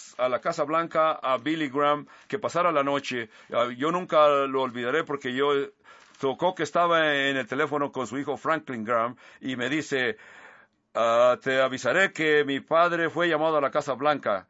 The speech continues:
Eso quiere decir, va a haber algo grande por parte del presidente, porque llam-, el presidente llamó a Billy Graham, mi padre, para orar, para buscar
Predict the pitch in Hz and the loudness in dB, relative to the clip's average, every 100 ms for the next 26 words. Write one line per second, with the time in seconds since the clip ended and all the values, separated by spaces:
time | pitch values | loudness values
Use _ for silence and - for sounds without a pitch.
0 | _ - - - _ _ _ 127 127 143 | _ -20 -20 -20 _ _ _ -8 -6 -4
1 | 143 131 117 110 135 131 123 107 _ _ | -2 -2 -4 -6 -6 -6 -6 -12 _ _
2 | _ _ - 98 127 143 147 135 127 151 | _ _ -18 -2 0 4 4 4 4 2
3 | 151 - _ _ _ _ 135 170 151 165 | 2 -2 _ _ _ _ 2 2 0 -2
4 | 127 147 170 170 165 170 165 - 127 147 | 0 2 2 2 0 0 -2 -4 -2 -2
5 | 151 139 110 117 113 143 139 127 - 113 | -2 -6 -6 -10 -4 -4 -4 -8 -8 -8
6 | 120 117 120 - 120 117 143 170 160 131 | -4 -2 -2 -6 -8 -4 -4 -4 -2 -2
7 | 139 180 160 135 170 165 139 156 151 139 | 0 0 0 -2 -2 -4 0 0 0 0
8 | 156 160 151 151 147 - 120 123 117 117 | 2 2 2 0 -2 -4 2 2 4 4
9 | 151 156 147 - 123 120 123 120 113 104 | 4 4 0 -2 0 2 4 2 0 -4
10 | 113 160 160 | -2 2 2